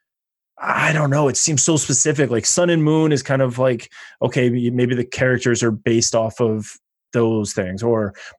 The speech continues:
bl-, you know, Diamond and, like, all these different elements, and you can picture it. Sword and Shield is very attack and defense.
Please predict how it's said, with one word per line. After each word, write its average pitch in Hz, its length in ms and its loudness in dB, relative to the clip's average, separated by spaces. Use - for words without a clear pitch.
bl-, 123 220 -4
you 160 140 -2
know, 107 140 0
Diamond 127 640 2
and, 120 180 0
like, 139 240 -2
all 151 160 2
these 160 200 0
different 135 380 -2
elements, 139 500 0
and 127 160 -6
you 117 80 -4
can 117 280 -4
picture 147 340 -2
it. 104 140 -4
Sword 170 640 0
and 110 160 -6
Shield 127 640 0
is 113 140 -6
very 127 220 0
attack - 720 -6
and 110 100 -4
defense. 104 600 -2